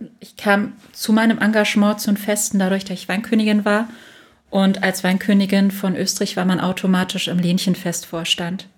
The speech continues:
Mhm. Und dadurch kam ich dahin und, ähm, bin dann auch nach meiner Zeit als Weinkönigin geblieben, um mich zu engagieren. Und das hatte man dann auch auf jedem Fest. Jeder wusste es besser, jeder hatte bessere Ideen, jeder hat einem erklärt, wie man's besser machen kann.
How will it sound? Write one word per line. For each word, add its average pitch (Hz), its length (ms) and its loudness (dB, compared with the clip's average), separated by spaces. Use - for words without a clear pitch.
Mhm. 123 320 -8
Und 185 280 2
dadurch 190 260 2
kam 190 180 0
ich 190 120 -2
dahin 220 400 2
und, 185 420 0
ähm, 185 240 -2
bin 190 200 2
dann 185 200 0
auch 180 320 -4
nach 190 220 -2
meiner 220 220 2
Zeit 202 240 0
als 190 160 0
Weinkönigin 196 640 2
geblieben, 214 420 0
um 196 120 0
mich 202 160 -2
zu - 100 0
engagieren. 208 600 2
Und 196 220 2
das 190 120 -4
hatte 196 180 2
man 190 140 2
dann 190 140 0
auch 180 120 -4
auf 190 140 0
jedem 190 220 0
Fest. - 400 -6
Jeder 196 260 4
wusste 196 240 -2
es - 120 -2
besser, 208 360 0
jeder 190 680 -2
hatte 202 360 -2
bessere 196 400 2
Ideen, 185 480 2
jeder 190 300 2
hat 196 180 -2
einem 185 240 0
erklärt, 196 500 -2
wie 190 80 -2
man's 185 220 -2
besser 202 280 -2
machen 208 300 -2
kann. 208 340 -2